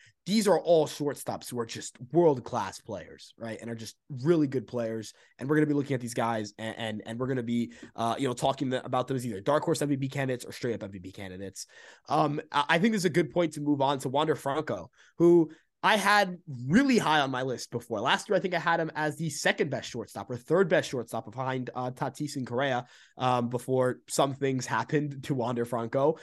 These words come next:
such as injuries and just inconsistent play. But I think it's fair to say the age he's at,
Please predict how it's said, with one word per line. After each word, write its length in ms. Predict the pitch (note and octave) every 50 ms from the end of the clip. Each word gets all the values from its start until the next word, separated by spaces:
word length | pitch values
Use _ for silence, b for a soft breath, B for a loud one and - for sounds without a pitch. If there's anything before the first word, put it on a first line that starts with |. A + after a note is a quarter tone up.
| B B B
such 220 | - C#3+ C3 -
as 140 | D3+ C3 -
injuries 720 | - D#3+ D#3+ D#3+ - - D3+ D3+ D3+ C#3+ C#3+ C3+ C3+ C3
and 120 | C3 - A#2+
just 220 | A#2 A2+ - -
inconsistent 560 | E3 D#3 - D3+ C3+ - D3 C3 - C#3 A#2
play. 380 | - C3 C3 C3 B2+ A#2+ A#2 A#2 B B B B B
But 120 | F3+ E3+
I 100 | - -
think 280 | - - B3+ C#4 C4 - _ _ _ _ _ _ _ _ _ _ _ _ _ _ _ _ _ _ -
it's 120 | - - -
fair 180 | - G#3+ G#3
to 60 | G3 F3+
say 260 | - - F3+ E3+ E3+
the 180 | D3 D3 - - _ _ _ _ _ _ -
age 300 | D3+ F#3 G3 G3+ G3 F3+
he's 160 | - F#3 E3 -
at, 280 | - D#3+ D#3+ D#3 -